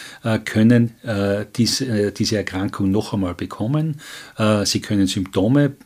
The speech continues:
äh, bekommen und können es, wir sagen, wenn, äh, der Patient dann vi-, virulent ist, das heißt, wenn sich der Virus im Körper ausbreitet,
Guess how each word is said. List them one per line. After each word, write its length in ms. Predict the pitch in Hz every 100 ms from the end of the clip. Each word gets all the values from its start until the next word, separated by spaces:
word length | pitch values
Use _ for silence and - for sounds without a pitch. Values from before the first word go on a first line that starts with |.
| -
äh, 300 | 117 107 104
bekommen 480 | 110 - 104 110
und 120 | 104 90
können 440 | - 104 120 123 - - -
es, 340 | 101 - - -
wir 100 | 98
sagen, 300 | 95 101 98
wenn, 320 | 98 104 110 - - -
äh, 400 | 104 95 95 92 101 117 -
der 80 | 92
Patient 500 | - - 98 95 101
dann 180 | 95
vi-, 220 | 95 139 104
virulent 720 | 98 92 87 92 139 - -
ist, 280 | 156 - -
das 120 | -
heißt, 220 | 98 -
wenn 100 | 101
sich 180 | 104 92
der 220 | 98 87
Virus 380 | 104 131 123 110
im 80 | 98
Körper 380 | - 98 -
ausbreitet, 680 | 90 113 - 110 120 127 123